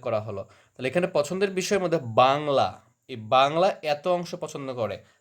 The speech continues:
তা আমাকে কি করতে হবে? এই পুরো বৃত্ত আছে না, এই বৃত্তটাকে সাতশো বিশ জনার উল্লেখ করতে হবে, সাতশো বিশ জনার মনে করতে হবে। এই পুরো বৃত্তটার একটা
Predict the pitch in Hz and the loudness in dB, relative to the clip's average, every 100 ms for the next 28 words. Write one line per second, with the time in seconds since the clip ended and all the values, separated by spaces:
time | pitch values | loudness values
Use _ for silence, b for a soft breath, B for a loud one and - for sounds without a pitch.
0 | - 113 120 147 202 202 208 208 226 208 | -6 -2 -2 -2 -4 -6 -6 -2 2 2
1 | 143 139 - 175 185 196 196 170 127 156 | 2 -2 -6 -10 0 4 4 0 -4 -8
2 | - - 185 180 196 214 170 135 156 - | -8 -2 0 0 0 -2 -2 -6 -8 -8
3 | 170 175 208 180 208 b b - - 139 | -6 -4 -2 -2 -4 b b -18 -8 -8
4 | - 165 123 139 160 - - 151 151 151 | -6 -6 -4 -4 -2 -4 -2 0 0 0
5 | - 135 127 123 120 - 113 - 110 101 | -4 -6 -4 -4 -6 -6 -12 -10 -6 -6
6 | 95 95 b b - 123 - - 120 127 | -6 -12 b b -12 -12 -10 -8 -4 -4
7 | 120 - 123 117 113 120 120 117 - 117 | -4 -4 -4 -2 -2 -2 -4 -8 -12 -10
8 | 101 95 95 b b 113 113 107 135 147 | -8 -8 -12 b b -10 -10 -8 -6 -2
9 | 156 139 120 131 - 147 - 135 127 - | 0 0 -2 -6 -6 -4 0 2 0 -6